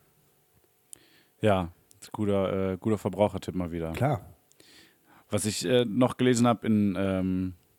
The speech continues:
Speaker 1: ich sag jetzt nicht wo, aber in einem
Speaker 2: <laughs>
Speaker 1: bei mir immer noch zu oft gelesenen Blatt.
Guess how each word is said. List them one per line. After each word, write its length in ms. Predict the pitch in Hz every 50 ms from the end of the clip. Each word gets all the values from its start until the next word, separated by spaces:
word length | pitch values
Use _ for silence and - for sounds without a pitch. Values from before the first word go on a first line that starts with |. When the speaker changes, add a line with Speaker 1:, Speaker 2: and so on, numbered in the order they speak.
| _ _ _ _ _ _ _ _ - -
Speaker 1:
ich 100 | - 95
sag 220 | - 107 101 104 -
jetzt 160 | 98 - -
nicht 180 | 101 92 82 87
wo, 200 | 92 92 104 107
aber 220 | 98 92 82 92
in 80 | 90 87
einem 300 | 87 90 90 87 87 85 82 90 -
Speaker 2:
<laughs> 160 | - - 226
Speaker 1:
bei 100 | - 92
mir 340 | 87 92 92 90 90 90 85 - - - - - - - -
immer 240 | 127 131 147 165 131
noch 180 | 123 117 113 -
zu 160 | - 131 123
oft 160 | 117 113 -
gelesenen 440 | - 113 104 107 107 101 107 98 92
Blatt. 160 | 104 117